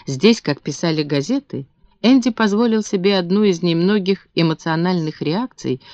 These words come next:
которые можно было бы наблюдать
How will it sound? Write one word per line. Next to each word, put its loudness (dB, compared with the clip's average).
которые 2
можно 4
было 2
бы 2
наблюдать -2